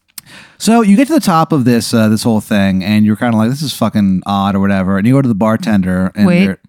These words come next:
Speaker 2: What does Lanolax
Speaker 1: Well, I'm, I'm
Speaker 2: Lager ta-
Speaker 1: I apologize. Oh, yeah, I'm telling you. So you walk up. This guy is bartending. His name is Sparky the Barkeep.
Speaker 2: G-
Speaker 1: And, uh,
Speaker 2: God.
Speaker 1: you're like, "Um, one Lanolax Lager." And he goes, "Huh,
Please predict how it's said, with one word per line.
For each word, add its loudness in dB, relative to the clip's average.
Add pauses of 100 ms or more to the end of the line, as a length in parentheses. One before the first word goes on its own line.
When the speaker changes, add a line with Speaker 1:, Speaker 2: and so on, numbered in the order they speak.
(600)
Speaker 2:
What 2
does 4
Lanolax 4
Speaker 1:
Well, 4
I'm, -2
I'm 0
Speaker 2:
Lager -2
ta- -10 (340)
Speaker 1:
I -2
apologize. -4
Oh, -2
yeah, 0
I'm -4
telling -2
you. -4
So -2
you 4
walk 2
up. 0
This -4
guy 0
is -2
bartending. -2
His 0
name 0
is -2
Sparky -2
the 0
Barkeep. -2 (200)
Speaker 2:
G- -18 (300)
Speaker 1:
And, 0
uh, 0
Speaker 2:
God. -6
Speaker 1:
you're 2
like, -2
"Um, 2 (180)
one 0
Lanolax -2 (320)
Lager." -2 (500)
And -2
he 2
goes, -4
"Huh, -2